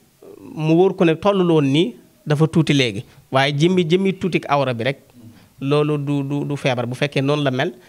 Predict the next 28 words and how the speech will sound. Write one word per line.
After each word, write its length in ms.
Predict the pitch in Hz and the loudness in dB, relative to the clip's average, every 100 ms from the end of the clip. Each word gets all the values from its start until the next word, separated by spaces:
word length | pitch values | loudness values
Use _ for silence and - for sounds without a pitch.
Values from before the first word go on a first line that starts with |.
| _ | _
li 60 | 147 | -6
am 120 | 147 | -6
solo 220 | 143 139 | -4 -4
mooy 240 | 131 120 120 | -4 -4 -6
na 140 | 127 135 | -6 -6
am 100 | 135 | -4
puissance 400 | 143 143 127 113 | -4 -2 -4 -6
bi 140 | 151 - - | -8 -10 -12
te 80 | 156 | -8
mën 180 | 123 | -6
a 40 | 123 | -6
pénétrer 460 | 127 117 117 135 - | -4 -6 -6 -10 -8
te, 80 | 131 | -10
te 140 | - - | -10 -10
bu 140 | 139 | -8
mu 100 | 131 | -4
gaaw 200 | 127 113 | -4 -6
wàcc, 240 | 101 - | -8 -10
loolu 160 | 117 131 | -8 -6
moo 100 | 120 | -6
ci 80 | 120 | -8
am 100 | 120 | -8
solo. 200 | 95 90 - - - - - _ | -10 -12 -14 -20 -20 -20 -20 _
Waaye 320 | 131 135 151 | -2 0 0
daal 200 | 147 147 143 | -2 -2 -2
ku 100 | 165 | 0
Yàlla 320 | 175 180 165 | 2 2 0
dogal 400 | 156 147 123 | 0 -2 -4